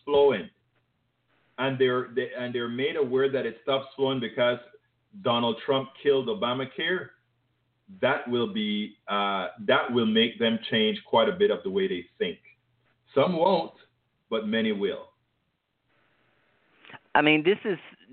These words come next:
Speaker 2: this is political suicide. I mean, and it, it's a shame that, you know, it, it's just terrible that it's gonna hurt so many people if he actually,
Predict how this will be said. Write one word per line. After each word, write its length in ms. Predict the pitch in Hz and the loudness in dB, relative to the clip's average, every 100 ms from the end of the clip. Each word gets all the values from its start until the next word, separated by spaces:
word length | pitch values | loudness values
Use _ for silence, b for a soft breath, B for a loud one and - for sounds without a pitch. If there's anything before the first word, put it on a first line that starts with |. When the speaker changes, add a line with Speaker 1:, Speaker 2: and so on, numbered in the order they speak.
| - - 135 | -20 -18 -8
Speaker 2:
this 160 | 156 196 | -6 -4
is 160 | 208 143 - | -6 -10 -8
political 560 | 135 131 139 147 110 104 92 | -2 4 4 2 -6 -12 -6
suicide. 800 | 113 170 - 90 71 64 82 95 | -2 -2 -2 0 2 2 2 2
I 60 | 107 | 2
mean, 180 | 120 | 0
and 220 | 123 127 127 | 0 0 0
it, 400 | 120 117 123 113 | 0 0 -2 -4
it's 220 | - 123 135 | -4 0 2
a 120 | 113 - | 2 2
shame 340 | 160 170 180 135 | 4 4 2 2
that, 200 | 127 123 _ | 0 0 _
you 180 | 113 113 | -6 -2
know, 140 | 104 | -2
it, 200 | 92 107 101 - | -4 -6 -6 -2
it's 160 | 120 - | -4 -4
just 160 | 180 165 - | -8 -8 -8
terrible 420 | - 165 185 139 123 | 0 4 4 4 -2
that 140 | 120 | -6
it's 100 | 117 - | -6 -6
gonna 220 | 120 101 | -2 -2
hurt 260 | - 139 - | 0 -2 -2
so 100 | 139 | -4
many 200 | 131 127 | -2 -4
people 440 | 117 - 139 - 117 | -8 -8 -6 -2 -2
if 80 | 104 | 0
he 120 | 113 | 4
actually, 560 | 110 - - 117 110 | 4 2 -6 -6 -6